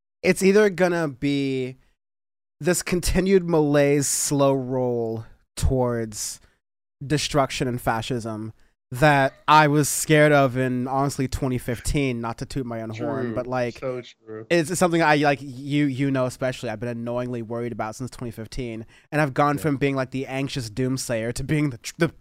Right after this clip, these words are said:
Speaker 1: prophet, so to speak.
Speaker 2: Yeah.
Speaker 1: But
Speaker 2: Hello,
Speaker 1: it
Speaker 2: Messiah, Messiah in the house.
Speaker 1: it, it's either gonna be a continued slow roll towards that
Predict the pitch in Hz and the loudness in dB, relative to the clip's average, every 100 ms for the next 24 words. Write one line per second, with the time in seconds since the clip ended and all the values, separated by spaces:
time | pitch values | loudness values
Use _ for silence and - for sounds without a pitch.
0 | _ - 147 143 123 135 - - _ _ | _ 2 4 2 -2 -8 -14 -18 _ _
1 | - 185 180 - - 139 135 104 95 _ | 2 2 2 -4 -6 -8 -4 -6 -8 _
2 | _ _ 170 156 147 139 _ - - 131 | _ _ 2 4 4 -2 _ -20 -8 -2
3 | 117 101 120 101 143 139 135 131 135 131 | -2 -2 -2 0 0 0 0 -2 -6 -8
4 | 151 139 120 113 107 104 101 - - _ | -4 -2 -2 -6 -8 -10 -10 -14 -20 _
5 | _ - 175 185 175 185 190 185 190 170 | _ -2 0 0 4 4 6 6 4 4
6 | 175 160 156 165 147 - 165 165 165 - | 4 4 4 -2 -2 -2 0 0 0 -2
7 | - 151 135 131 135 127 123 113 107 107 | -4 -2 0 2 2 0 -2 -2 -4 -6
8 | 113 _ _ - 147 143 131 - 104 101 | -10 _ _ -2 4 4 2 -2 -4 -4
9 | 117 - | -10 -16